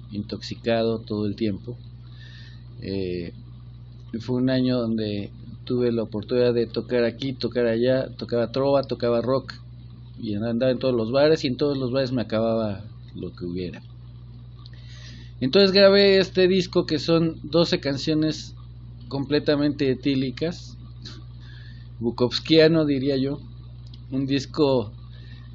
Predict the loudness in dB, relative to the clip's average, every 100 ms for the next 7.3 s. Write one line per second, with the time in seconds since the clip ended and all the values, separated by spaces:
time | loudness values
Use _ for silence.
0 | -6 0 2 4 4 4 0 -2 0 2
1 | 2 4 2 2 2 2 2 0 -4 -8
2 | -14 -14 -12 -8 2 2 6 6 8 6
3 | 8 10 10 8 8 8 6 6 0 0
4 | 2 4 2 0 -6 -16 -14 -14 -10 -4
5 | -2 -2 -4 -2 0 0 2 0 2 2
6 | 4 6 6 4 2 0 0 -2 -4 -6
7 | -6 -8